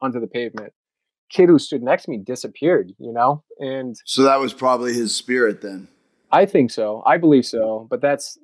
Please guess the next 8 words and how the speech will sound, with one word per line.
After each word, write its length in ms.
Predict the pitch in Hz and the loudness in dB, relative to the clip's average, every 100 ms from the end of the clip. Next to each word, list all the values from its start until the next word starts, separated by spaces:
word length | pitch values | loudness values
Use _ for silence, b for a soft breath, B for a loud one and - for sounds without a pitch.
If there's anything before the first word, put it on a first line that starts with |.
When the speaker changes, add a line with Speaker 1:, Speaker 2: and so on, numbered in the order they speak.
| 185 | -10
Speaker 1:
the 80 | - | -6
closest 640 | - 156 156 160 160 143 - | -2 2 2 2 -4 -8 -8
to 200 | - 139 127 | 2 2 2
seeing 380 | - 156 156 | -4 -8 -8
someone 300 | 151 156 147 | -2 0 0
pass 340 | 135 135 131 - | 0 0 0 -2
away 200 | 131 123 | -6 -6
and, 140 | 120 | -10